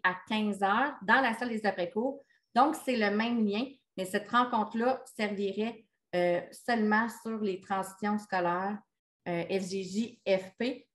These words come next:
et ça va être récolté pour le comité qui, qui, qui va être mis en place à partir de janvier au ministère. Est-ce que ça va ? Questions, commentaires, plaintes ou insultes ? Euh,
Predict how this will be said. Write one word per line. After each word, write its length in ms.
et 160
ça 240
va 160
être 260
récolté 680
pour 200
le 100
comité 580
qui, 460
qui, 240
qui 160
va 180
être 220
mis 300
en 140
place 240
à 100
partir 340
de 140
janvier 340
au 40
ministère. 480
Est-ce 200
que 140
ça 180
va ? 260
Questions, 480
commentaires, 500
plaintes 400
ou 240
insultes ? 800
Euh, 320